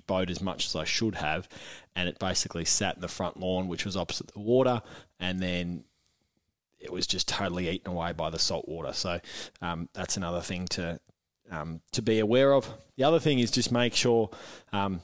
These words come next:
that your breakaway sy-, system is actually functioning, um, properly, and this is obviously important if the car,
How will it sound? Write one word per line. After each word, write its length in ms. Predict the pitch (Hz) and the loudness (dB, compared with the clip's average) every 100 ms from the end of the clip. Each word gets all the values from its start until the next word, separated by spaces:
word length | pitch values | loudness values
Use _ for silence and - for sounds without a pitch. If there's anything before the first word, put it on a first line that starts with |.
| - | -8
that 140 | 117 | -6
your 100 | 107 | -2
breakaway 580 | 104 117 120 120 113 107 | 2 4 4 4 4 4
sy-, 300 | - - 117 | 4 2 2
system 480 | - - 120 - 101 | 4 4 4 2 0
is 160 | 104 | 2
actually 380 | 110 117 - 107 | 2 2 2 2
functioning, 720 | - - 107 - - 104 95 - - - _ | 0 -2 -2 0 0 0 -2 -6 -14 -20 _
um, 340 | 85 85 87 87 - | -4 -2 -4 -6 -8
properly, 440 | - 110 - 90 | -2 -2 0 -2
and 100 | 92 | 0
this 140 | 104 107 | 0 2
is 80 | |
obviously 360 | 98 98 - 101 | 0 2 2 0
important 440 | 87 - 95 - | -2 -2 -4 -2
if 140 | 87 - | -6 -6
the 60 | - | -6
car, 560 | - - 92 87 87 | -4 0 0 0 -2